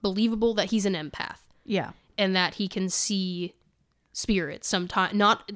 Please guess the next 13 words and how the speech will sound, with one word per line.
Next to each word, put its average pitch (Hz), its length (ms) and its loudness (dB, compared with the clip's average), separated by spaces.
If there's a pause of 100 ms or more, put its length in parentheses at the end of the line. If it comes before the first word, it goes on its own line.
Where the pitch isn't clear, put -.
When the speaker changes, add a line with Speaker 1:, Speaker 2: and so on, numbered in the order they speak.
Speaker 1:
not 202 300 2
every 190 260 0
spirit 180 380 -2
all 180 180 -4
the 175 100 -12
time. 165 460 -4 (180)
Speaker 2:
Right. 170 300 2
This 175 140 -2
Speaker 1:
But 214 100 8
Speaker 2:
isn't 190 180 0
Sixth - 300 0
Sense. 156 400 -2 (180)
<laughs> 285 60 6